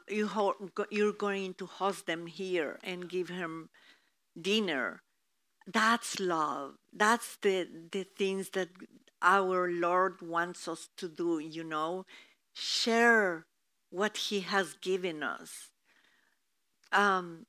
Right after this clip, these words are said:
that way, we, like, covid was so contagious. We have to be the, <laughs> like covid. <laughs> It's a good thing from covid. <laughs>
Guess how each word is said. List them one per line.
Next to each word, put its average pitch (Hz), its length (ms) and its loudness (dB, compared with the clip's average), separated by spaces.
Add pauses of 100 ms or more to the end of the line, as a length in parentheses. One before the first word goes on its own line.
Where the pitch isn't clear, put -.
(160)
that 208 400 4
way, 202 600 2 (500)
we, 214 480 2 (600)
like, 214 260 0 (120)
covid 269 600 4 (400)
was 247 140 -2
so 247 240 2
contagious. 247 1200 -2
We 247 240 4
have 285 380 8
to 285 120 0
be 226 160 0
the, 208 320 4
<laughs> - 40 0 (100)
like 240 400 4
covid. 208 760 4 (640)
<laughs> 262 280 4 (1000)
It's 233 160 2
a 285 80 12
good 262 320 4
thing 175 380 -4 (100)
from 180 220 -2
covid. 170 420 4 (1600)
<laughs> 233 200 -4